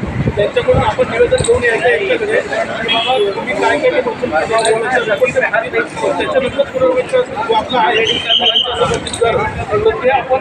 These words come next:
कलेक्टरला जाऊन निवेदन देणार आहोत. त्याच्यास-, त्याच्यानंतर राज्य सरकार यांना पण निवेदन द्यायला त्यांनी सांगितलेलं आहे. पण जोपर्यंत आपल्या घराची व्यवस्था होत नाही तोपर्यंत आपण तिथेच राहायचं. तिथे घरं तोडलेले आहेत, तिथून कोणी जाणार नाही, तसं आम्ही त्यांना सांगितलेलं आहे.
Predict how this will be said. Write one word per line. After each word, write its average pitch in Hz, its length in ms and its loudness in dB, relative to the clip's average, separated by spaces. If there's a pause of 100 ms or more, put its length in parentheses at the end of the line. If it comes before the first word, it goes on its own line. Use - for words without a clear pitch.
कलेक्टरला 254 500 0
जाऊन 254 240 2
निवेदन 240 340 0
देणार 220 200 0
आहोत. - 220 -2
त्याच्यास-, - 560 -4
त्याच्यानंतर - 400 -4
राज्य 220 240 -2
सरकार 240 340 0
यांना - 680 -4
पण 254 80 2
निवेदन 247 340 0
द्यायला 233 220 0
त्यांनी 233 300 -6
सांगितलेलं - 440 -2
आहे. 214 380 -8
पण 196 260 -2
जोपर्यंत 247 380 2
आपल्या 247 220 0
घराची 196 240 -2
व्यवस्था 233 240 2
होत 220 220 0
नाही 233 180 0 (460)
तोपर्यंत 247 460 2
आपण 226 340 0
तिथेच - 260 -4
राहायचं. - 440 0 (120)
तिथे 453 240 -2
घरं 220 260 0
तोडलेले 254 320 2
आहेत, - 280 -6 (400)
तिथून 247 260 2
कोणी 247 300 0
जाणार 240 300 2
नाही, 240 200 0 (480)
तसं 262 200 -2
आम्ही 240 180 0
त्यांना 254 240 0
सांगितलेलं 247 500 0
आहे. - 120 0